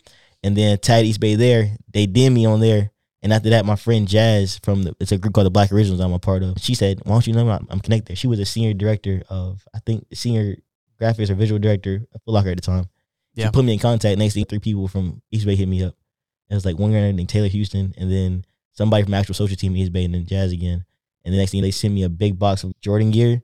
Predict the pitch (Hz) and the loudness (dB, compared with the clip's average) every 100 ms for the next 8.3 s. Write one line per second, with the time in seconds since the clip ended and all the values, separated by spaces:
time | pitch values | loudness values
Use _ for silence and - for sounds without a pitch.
0 | _ _ _ _ - 95 95 95 - 107 | _ _ _ _ -4 0 2 0 -2 -4
1 | 87 98 92 92 101 95 90 92 87 92 | -2 0 0 2 2 0 0 -2 0 0
2 | 90 92 - _ _ _ 95 90 90 107 | -2 -4 -12 _ _ _ -8 -4 0 0
3 | 107 104 95 92 110 101 104 76 98 98 | 0 0 -2 2 2 4 0 0 -2 0
4 | 98 - 98 90 - 104 101 104 98 101 | -2 -2 -2 -2 -2 0 0 0 0 -2
5 | 98 95 104 101 98 _ _ _ 98 98 | -2 0 0 0 -4 _ _ _ -6 -6
6 | 87 95 90 98 92 113 107 104 98 107 | -6 -8 -8 -8 -6 -4 -2 -2 -2 -2
7 | 104 95 98 95 95 98 90 - 104 98 | 0 0 0 0 0 -4 -4 -2 0 0
8 | 95 92 | 0 -4